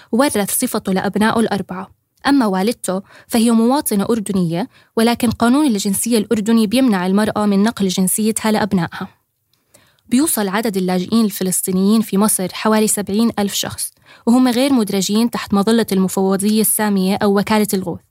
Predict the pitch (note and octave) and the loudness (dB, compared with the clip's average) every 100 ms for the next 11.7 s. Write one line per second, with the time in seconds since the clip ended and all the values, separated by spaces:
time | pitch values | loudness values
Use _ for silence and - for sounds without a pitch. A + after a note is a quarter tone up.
0 | _ _ _ _ - G3 G3 C4 C#4 G#3+ | _ _ _ _ -4 -2 0 0 2 0
1 | F#3+ G#3+ - - - D4 C#4 G#3+ F#3+ - | -2 -4 -12 -20 -2 0 2 2 0 -2
2 | - G3+ A#3+ - F#3+ - G3 F#3 A#3 G3 | 0 0 0 0 -2 0 -2 0 0 0
3 | F#3+ F3 G#3+ G3 F#3+ - - - G#3+ A3 | -2 0 2 2 -2 -8 -10 -2 2 2
4 | G#3 A3+ C4 C#4 - - A3+ A3+ A3 G#3 | 0 0 0 0 -4 -4 0 2 0 0
5 | A3 A#3+ G#3 - A3 G#3 G3+ G#3 - G#3+ | 0 0 -2 -2 0 2 0 -2 0 0
6 | G#3 G3 G3 F#3+ F#3+ G#3 - - F#3+ - | 0 0 0 0 0 -2 -2 -6 -8 -10
7 | - - - - _ _ _ - - - | -14 -14 -18 -20 _ _ _ -20 -20 -20
8 | - - D#4+ B3+ G3 - G#3+ - G3+ G3+ | -6 0 2 2 -2 0 -2 -2 -2 -2
9 | A3 B3+ - A3+ F#3+ F#3+ F#3 B3 - F#3+ | 0 0 0 2 2 0 0 -2 -2 -4
10 | - - A3+ G#3+ F#3+ F#3+ F#3+ - G#3+ A3 | -2 -2 -2 0 0 0 -2 -2 -2 -2
11 | - G#3+ - G#3+ G#3 F3+ F3 | 0 -2 -2 -2 0 0 -4